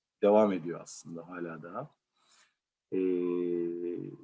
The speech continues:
yani en büyük zorluk, e, Özbekistan'da bu, e, yeni teknolojilerin, inşaat teknolojilerinin ülkedeki şartnameler, standartlar tarafından tanınmaması,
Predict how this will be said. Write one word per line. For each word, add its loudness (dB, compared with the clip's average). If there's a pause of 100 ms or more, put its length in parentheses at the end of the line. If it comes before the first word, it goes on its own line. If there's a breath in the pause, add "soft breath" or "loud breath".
(220)
yani 4
en 6
büyük 2
zorluk, 6
e, -2
Özbekistan'da 2
bu, 2
e, 2 (1300)
yeni 4
teknolojilerin, 0
inşaat -4
teknolojilerinin -6
ülkedeki -6
şartnameler, -4
standartlar -8
tarafından -2
tanınmaması, 0